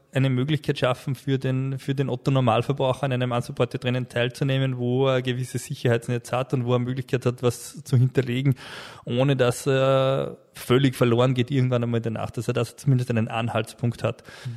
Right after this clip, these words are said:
Speaker 1: Das ist für den jeweiligen Teilnehmer, der vielleicht schon einmal beim, bei der Challenge gestartet ist und dann eine neue Herausforderung sucht, ähm, vielleicht genau dieselbe Herausforderung. Ein anderer sieht es vielleicht anders, aber ich, ich sehe das sehr neutral. Also für mich ist das trotzdem eine unsupported Geschichte,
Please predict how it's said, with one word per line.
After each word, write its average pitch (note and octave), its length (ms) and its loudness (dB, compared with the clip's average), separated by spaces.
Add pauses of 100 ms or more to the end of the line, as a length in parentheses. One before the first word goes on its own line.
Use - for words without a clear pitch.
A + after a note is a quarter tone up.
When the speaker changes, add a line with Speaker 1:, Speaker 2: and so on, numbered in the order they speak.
Speaker 1:
Das B2+ 200 2
ist D#3+ 120 4
für D3+ 140 0
den D3+ 180 4
jeweiligen D3 720 2
Teilnehmer, C#3 440 4
der C3+ 120 4
vielleicht C3 380 -2
schon C3+ 160 -2
einmal C3+ 680 -2
beim, C3+ 500 -2
bei C3+ 100 0
der B2+ 100 2
Challenge C3+ 260 0
gestartet C3 480 0
ist C#3 120 0
und C#3 120 -2
dann C3+ 100 0
eine C3 120 0
neue C3+ 140 4
Herausforderung C3 680 2
sucht, D3 400 0 (480)
ähm, C3 840 0 (160)
vielleicht C#3 340 2
genau C3+ 180 4
dieselbe C#3 300 4
Herausforderung. C3+ 880 2
Ein D3+ 100 -2
anderer C3+ 260 4
sieht - 220 -4
es D3+ 100 2
vielleicht C3+ 300 0
anders, B2+ 260 0
aber C3 120 -2
ich, - 280 -6 (380)
ich - 100 -14
sehe A2+ 120 4
das A2 160 4
sehr A#2+ 100 0
neutral. G#2 460 0
Also G2+ 180 2
für A2+ 160 0
mich B2 240 0
ist B2+ 180 -2
das B2 240 -2
trotzdem A2+ 420 -2
eine A2 120 -2
unsupported B2 500 -4
Geschichte, C3 480 -2